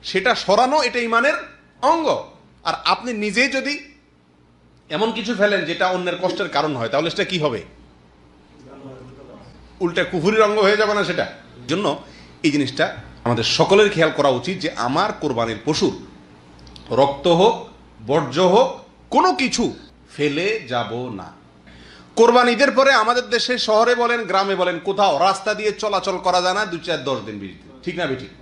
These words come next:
গন্ধ, নাকে হাত দিয়ে চলতে হয়। আপনি এই রাস্তাকে, রাস্তার আশপাশকে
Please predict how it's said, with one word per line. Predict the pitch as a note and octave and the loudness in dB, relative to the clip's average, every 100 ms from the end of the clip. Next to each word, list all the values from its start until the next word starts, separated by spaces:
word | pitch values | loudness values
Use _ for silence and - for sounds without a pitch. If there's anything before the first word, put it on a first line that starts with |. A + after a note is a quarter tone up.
| - - - - - - - - G2+ | -20 -20 -20 -20 -20 -20 -20 -20 -8
গন্ধ, | G#2+ E3+ E3+ C3 F#2 - - - - | -2 -2 -2 -6 -8 -16 -20 -20 -10
নাকে | C#3 D3 C#3 | -8 -6 -4
হাত | C#3 | -4
দিয়ে | C3 C3 | -4 -6
চলতে | A#2+ G#2 F#2 | -8 -8 -12
হয়। | E2+ - - - - - - - - F3 | -12 -20 -20 -20 -20 -20 -20 -20 -4 0
আপনি | E3+ - G3 A3+ B3 C4 - - - - - - | 0 -2 -2 0 0 -2 -10 -20 -20 -20 -20 0
এই | G3+ G#3+ | 4 6
রাস্তাকে, | F#3 - - F3+ C3 G2 - - - | 6 4 2 2 2 -8 -12 -20 -8
রাস্তার | D3 D3 F3 D#3 | -4 -2 2 0
আশপাশকে | C3+ - F#3+ - - | 0 0 0 0 -6